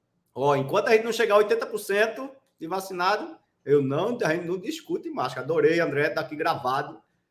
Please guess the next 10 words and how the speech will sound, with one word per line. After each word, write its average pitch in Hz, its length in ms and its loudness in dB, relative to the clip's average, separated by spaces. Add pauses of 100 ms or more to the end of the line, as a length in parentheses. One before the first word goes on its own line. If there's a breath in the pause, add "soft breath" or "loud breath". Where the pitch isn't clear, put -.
(120)
É, 143 540 0 (100)
isso 160 320 -6
representa, 170 520 0
olha 160 100 6
lá, 113 400 0
Dália 131 300 0
Barcelos 123 400 -6
na 127 100 -8
cabeça, 117 460 -4
Zé. 131 280 -8